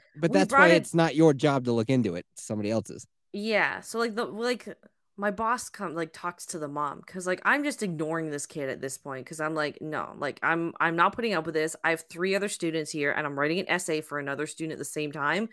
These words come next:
Speaker 2: I, I'm not fucking, I'm not fucking around with this kid. He can do what he wants. I'm just here to make sure he doesn't stab someone." So the mom comes in and, like, my boss brings up, like, "Hey, like, he said that his dad," she's like,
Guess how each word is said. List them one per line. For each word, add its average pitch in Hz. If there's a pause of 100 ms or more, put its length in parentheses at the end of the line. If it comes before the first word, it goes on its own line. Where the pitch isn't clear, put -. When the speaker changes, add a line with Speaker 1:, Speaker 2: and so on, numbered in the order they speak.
(280)
Speaker 2:
I, 175
I'm 156
not 156
fucking, 151
I'm 147
not 151
fucking 143
around 131
with 131
this 131
kid. 131
He 160
can 156
do 160
what 156
he 147
wants. 156 (380)
I'm 165
just 156
here 160
to 160
make 151
sure 160
he 147
doesn't 139
stab 127
someone." 65 (800)
So 208
the 202
mom 254
comes 220
in 175
and, 170
like, 160
my 170
boss 208
brings 180
up, 165
like, 170
"Hey, 269
like, 214
he 214
said 208
that 202
his 202
dad," 190
she's 202
like, 214